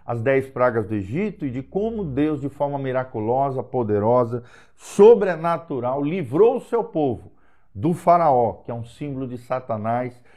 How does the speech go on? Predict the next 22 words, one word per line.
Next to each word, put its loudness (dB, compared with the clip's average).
tirou-os 8
do 4
Egito, 0
que -18
é -10
um -10
símbolo -8
da -2
tirania -6
do -6
pecado, -2
do -10
mundo -10
sem -12
Deus, -4
da 2
escravidão 2
desse -4
mundo, -6
e -6
nos -8
conduziu -2